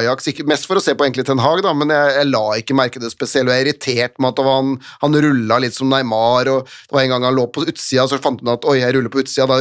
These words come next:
rulla han inn og kikket opp på dommeren, "Ser du meg nå? Nå ruller jeg her", og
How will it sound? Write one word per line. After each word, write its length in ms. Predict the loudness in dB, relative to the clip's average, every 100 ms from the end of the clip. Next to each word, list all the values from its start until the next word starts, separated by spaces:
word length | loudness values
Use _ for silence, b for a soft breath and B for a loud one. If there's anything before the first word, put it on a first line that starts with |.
| 0
rulla 220 | 0 -2
han 100 | -2 -6
inn 200 | -2 0
og 80 | 2
kikket 260 | 0 0 0
opp 80 | 0
på 80 |
dommeren, 260 | 2 0 0
"Ser 160 | 0 0
du 60 |
meg 100 | 0
nå? 140 | 2 2 2
Nå 120 | 2
ruller 160 | 2 2
jeg 120 | 2
her", 260 | 2 2 0
og 100 | -2